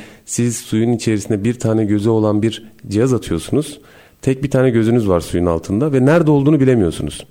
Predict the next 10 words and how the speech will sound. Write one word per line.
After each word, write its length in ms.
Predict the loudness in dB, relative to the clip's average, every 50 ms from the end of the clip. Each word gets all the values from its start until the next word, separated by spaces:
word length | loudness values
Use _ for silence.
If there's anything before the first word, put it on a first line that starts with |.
| _ _
Şunu 260 | -2 0 2 4 4
da 100 | 4 2
belirteyim, 420 | 2 0 -2 -4 -2 -4 -4 -2
teknik 400 | -2 -4 -4 -4 -6 -8 -4 -4
biraz 300 | 0 0 2 0 2 0
daha 180 | 0 0 0 0
açayım. 460 | -2 -4 -6 -4 -2 -2 -2 -2 -2 -6 -14 -20 -20 -20 -20 -20 -20 _ _ _ -18 -8 -2
Cihaz, 520 | -2 0 0 0 0 0 -2 -4 -8 -12 -12 -8 -6
e, 40 | -6 -6 -4
aslında 760 | -4 -4 -4 -4 -6 -6 -4 -4 -2 0 0 0 -2 -2 -4